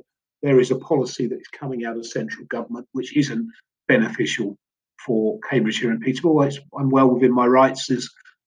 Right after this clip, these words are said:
uh, uh, as mayor to, to challenge government.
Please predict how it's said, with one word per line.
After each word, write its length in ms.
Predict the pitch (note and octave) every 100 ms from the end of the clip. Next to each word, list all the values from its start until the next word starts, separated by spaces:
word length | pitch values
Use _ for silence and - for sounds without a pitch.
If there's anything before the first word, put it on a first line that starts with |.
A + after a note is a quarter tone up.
| -
uh, 200 | B2+ A#2+ -
uh, 140 | C3+ C#3
as 180 | B2+
mayor 300 | C#3+ C#3+ D3 C#3
to, 280 | D#3 C#3+ C#3+
to 180 | -
challenge 460 | C#3+ - E3+ F#3+ -
government. 380 | - G2 -